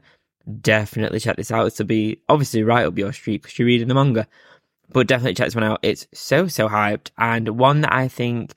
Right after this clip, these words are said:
I know very little about Solo Leveling. I've not actually read the manga, I have to say. However, I think I will have to give this a try just because I need to see if it lives up to the hype.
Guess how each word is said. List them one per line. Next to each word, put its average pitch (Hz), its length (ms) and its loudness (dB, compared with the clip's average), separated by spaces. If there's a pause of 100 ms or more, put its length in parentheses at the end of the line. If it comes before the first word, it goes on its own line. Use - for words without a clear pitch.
(200)
I 139 140 2
know 196 180 2
very 131 280 2
little 113 260 -2
about 131 240 0
Solo 127 340 2
Leveling. 127 320 2
I've 131 100 2
not 123 160 -2
actually 151 280 -2
read 123 360 -2
the 135 60 -2
manga, 147 520 2 (500)
I - 60 -6
have 123 220 -4
to 127 100 -6
say. 127 420 2 (680)
However, 120 720 0 (340)
I 120 100 0
think 120 180 0
I 120 60 6
will 113 200 6
have 110 160 -6
to - 80 -6
give 110 240 -2
this - 320 -8
a - 80 -6
try 95 420 2 (100)
just 143 240 0
because 104 480 -2
I - 40 -4
need 107 220 -4
to - 60 -20
see 113 140 -4
if 107 120 -6
it - 100 -10
lives 110 240 -6
up - 140 -10
to 101 100 -8
the 104 80 -6
hype. 101 420 -6